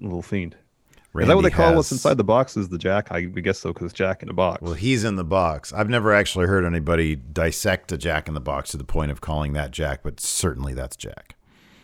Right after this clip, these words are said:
Speaker 1: I would think so, because it's what's in the box.
Speaker 2: He's in the box, yeah.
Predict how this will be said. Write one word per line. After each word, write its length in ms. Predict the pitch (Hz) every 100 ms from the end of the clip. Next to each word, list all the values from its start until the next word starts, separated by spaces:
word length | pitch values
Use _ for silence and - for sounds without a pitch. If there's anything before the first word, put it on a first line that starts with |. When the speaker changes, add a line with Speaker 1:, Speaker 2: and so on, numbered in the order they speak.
| _ _ _ -
Speaker 1:
I 60 |
would 80 | 107
think 180 | 113 92
so, 120 | - -
because 320 | - 90 85
it's 300 | 95 - - _ -
what's 160 | 90
in 80 | 95
the 60 | 82
box. 400 | 82 - - -
Speaker 2:
He's 160 | 104 104
in 100 | 110
the 60 |
box, 420 | 101 104 - -
yeah. 40 | 92